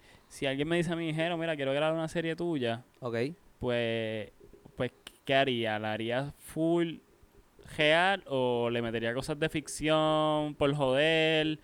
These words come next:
Speaker 2: Yo le metería cosas de ficción.
Speaker 1: Y, y entonces lo otro que me estaba poniendo a pensar era que, ok, yo tengo, solamente tengo veinticuatro años, grabar una serie mía, pues, sería bien corta.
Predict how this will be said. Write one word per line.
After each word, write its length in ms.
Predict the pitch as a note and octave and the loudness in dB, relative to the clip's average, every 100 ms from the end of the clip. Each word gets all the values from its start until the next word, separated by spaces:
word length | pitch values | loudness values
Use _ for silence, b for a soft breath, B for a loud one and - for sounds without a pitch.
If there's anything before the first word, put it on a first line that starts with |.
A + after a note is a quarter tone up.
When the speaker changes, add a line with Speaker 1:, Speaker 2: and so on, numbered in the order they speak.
| - | -6
Speaker 2:
Yo 100 | C#3+ | -2
le 100 | E3+ | 0
metería 320 | F#3+ F#3 E3 | 2 4 4
cosas 220 | D3 C#3+ | 4 0
de 100 | C3 | -2
ficción. 420 | - B2 - A2+ - _ _ - | -6 -10 -12 -14 -14 _ _ 0
Speaker 1:
Y, 400 | D3+ D3+ D3 C#3+ | 4 4 2 0
y 180 | D#3 D#3 | 2 4
entonces 300 | D3 D#3 F#3+ | 2 0 2
lo 240 | E3 C#3+ | 4 4
otro 180 | C#3+ D#3 | 4 0
que 80 | E3 | -2
me 140 | F3+ | -2
estaba 300 | F3 - F3+ | -2 -2 -2
poniendo 260 | F3 F#3 F3+ | 0 -4 -4
a 40 | |
pensar 380 | F3 F3+ F3+ E3+ - | -4 -4 -4 -6 -2
era 440 | E3 D#3+ B2 A#2+ - _ | 0 2 0 -2 -12 _
que, 160 | - A#2 | -2 0
ok, 120 | C3 B2 A#2 | 2 0 0
yo 120 | A#2 | -2
tengo, 240 | B2+ C#3 C#3+ | -2 -4 -4
solamente 340 | C3+ C3+ C3+ | -6 -4 -6
tengo 180 | C#3 C#3+ | -4 -4
veinticuatro 440 | C#3+ C#3 D3 C#3+ D3+ | -4 -4 -4 -2 -2
años, 340 | D#3 C#3 B2 | -4 -6 -4
grabar 240 | A2+ A2+ | -4 -4
una 140 | B2 C#3 | -4 -6
serie 240 | D3+ D3 | -4 -4
mía, 200 | D3+ D#3+ | -4 -4
pues, 140 | C#3+ C#3 | -6 -6
sería 220 | B2 A2+ | -4 -4
bien 160 | C3 | -4
corta. 560 | D3 C3 C#3 C#3 A2 | -4 -2 -2 -4 -8